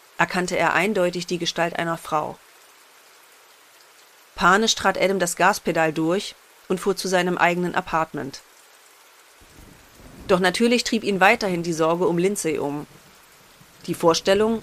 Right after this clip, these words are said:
dass irgendetwas in dem Haus seine Freundin tyrannisierte und womöglich in ernsthafte Gefahr brachte, gefiel ihm ganz und gar nicht. Und im Gegensatz zu Mitbewohnerin Amber glaubte Adam an eine religiöse Weltordnung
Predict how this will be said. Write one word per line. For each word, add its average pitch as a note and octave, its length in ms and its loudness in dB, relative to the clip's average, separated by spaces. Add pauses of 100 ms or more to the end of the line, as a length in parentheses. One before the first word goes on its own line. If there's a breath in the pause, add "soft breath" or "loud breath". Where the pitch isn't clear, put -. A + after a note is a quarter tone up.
dass F3 160 -2
irgendetwas G#3 580 4
in F3+ 100 -4
dem E3+ 200 -2
Haus E3+ 380 -2
seine E3+ 260 -2
Freundin G3+ 380 0
tyrannisierte F3+ 880 -2 (240)
und F3+ 180 -2
womöglich F3+ 440 0
in F3 100 -2
ernsthafte F3 540 -4
Gefahr F3 340 -2
brachte, F3 500 -6 (380)
gefiel F#3+ 360 0
ihm F3+ 120 0
ganz F3 220 -2
und D3+ 120 -6
gar D#3+ 220 0
nicht. - 340 -8 (1120)
Und F3+ 120 0
im F3+ 100 0
Gegensatz F#3+ 520 2
zu F#3+ 140 -2
Mitbewohnerin F3 640 0
Amber F#3 500 0 (240)
glaubte G#3 400 2
Adam D3+ 240 -2
an - 140 -4
eine D#3+ 260 -6
religiöse D#3 520 -4
Weltordnung F3+ 680 -2